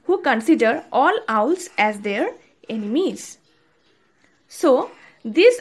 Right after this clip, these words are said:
owlets are very little, but they do not have any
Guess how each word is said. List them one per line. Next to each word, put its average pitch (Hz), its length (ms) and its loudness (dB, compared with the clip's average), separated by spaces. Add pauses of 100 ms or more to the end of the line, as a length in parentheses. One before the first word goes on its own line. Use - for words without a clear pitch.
owlets 240 580 2
are 254 140 2
very 269 340 2 (300)
little, 277 380 0 (320)
but 311 440 0 (260)
they 370 220 0
do 285 140 0
not 330 240 0
have 480 260 0
any 294 300 -2